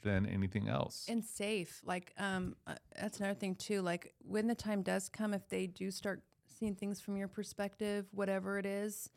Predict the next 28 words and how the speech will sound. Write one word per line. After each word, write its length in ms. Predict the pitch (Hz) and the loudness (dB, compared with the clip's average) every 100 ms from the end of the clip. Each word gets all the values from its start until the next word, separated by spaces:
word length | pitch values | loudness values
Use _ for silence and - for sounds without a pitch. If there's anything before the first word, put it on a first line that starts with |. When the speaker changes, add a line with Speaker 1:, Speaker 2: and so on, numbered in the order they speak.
| - _ _ _ _ _ - | -20 _ _ _ _ _ 2
Speaker 2:
let's 240 | 247 - | 4 4
just, 340 | - - - | 0 0 -2
let's, 320 | 202 226 233 - | 4 4 4 2
let's, 340 | 240 254 - | 2 2 0
let's 240 | 226 247 | -2 -2
take 220 | - 254 247 | 0 2 2
it 100 | - | 0
even 200 | 202 214 | 0 2
to 80 | 190 | 2
something 420 | 196 190 190 185 | 2 0 2 2
like, 260 | 175 170 | 2 2
um, 420 | 170 160 151 156 156 _ _ _ _ _ _ _ _ - | 2 2 2 -2 -6 _ _ _ _ _ _ _ _ -2
you 80 | 190 | 0
know, 140 | 165 | 2
say, 400 | 165 - 190 190 | 0 0 0 0
say, 440 | - 208 196 202 - | 0 0 2 2 0
um, 340 | 180 175 160 147 | 0 0 0 -2
somebody's 300 | - 185 175 | -2 0 0
in 80 | 165 | 0
a 40 | |
really 200 | 160 165 | 0 -2
bad 240 | 160 147 | -4 -6
marriage 420 | 147 135 135 151 170 | -6 -6 -6 -6 -4
or 60 | |
in 60 | 160 | -4
a 20 | |
bad 240 | 165 170 165 | -2 -2 -2
relationship 800 | 156 135 147 156 147 - - | -4 -4 -6 -6 -6 -6 -8